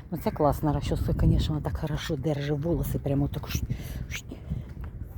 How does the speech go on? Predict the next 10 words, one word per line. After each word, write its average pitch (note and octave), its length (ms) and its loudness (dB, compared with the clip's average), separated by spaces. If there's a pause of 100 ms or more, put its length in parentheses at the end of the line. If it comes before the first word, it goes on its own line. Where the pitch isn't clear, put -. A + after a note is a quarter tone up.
(760)
Буду A#3+ 240 10
до G3+ 120 12
Маші G3+ 280 4
ходити, E3 340 2
скажу: E3 200 0
"Маша, E3 260 2
давай F3 280 6
моєю D3+ 320 6
розчоскою C#3+ 500 2
роби". C#3+ 280 6